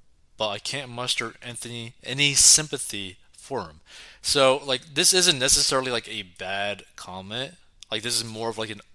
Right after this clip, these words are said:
understandable comment, <laughs> right? Like, this is, like, the kind of comment, like, okay, like, I can understand where you're coming from, but, like, a lot of these things are, like, super, super, super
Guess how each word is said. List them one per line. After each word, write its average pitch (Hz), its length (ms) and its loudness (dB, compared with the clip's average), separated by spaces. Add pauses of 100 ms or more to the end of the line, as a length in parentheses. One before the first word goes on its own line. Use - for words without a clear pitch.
understandable 113 1160 -6 (220)
comment, 87 500 -8 (320)
<laughs> - 380 -12
right? 143 260 0 (440)
Like, 135 140 4
this 185 200 6
is, 180 60 4
like, 165 180 6
the 147 80 4
kind 156 200 2
of 127 80 0
comment, 131 300 0
like, 127 160 -2
okay, 131 240 -4
like, 117 160 -2
I 117 80 -4
can - 140 -4
understand 135 440 -4
where 110 100 -8
you're 92 100 -14
coming 131 300 -8
from, 87 340 -12
but, 90 100 -14
like, 110 160 -6
a 107 80 -4
lot 107 280 2
of 156 100 -6
these 113 180 0
things 104 280 -6
are, 98 80 -6
like, 92 200 -8
super, 151 640 -2
super, 127 560 0
super 123 420 -2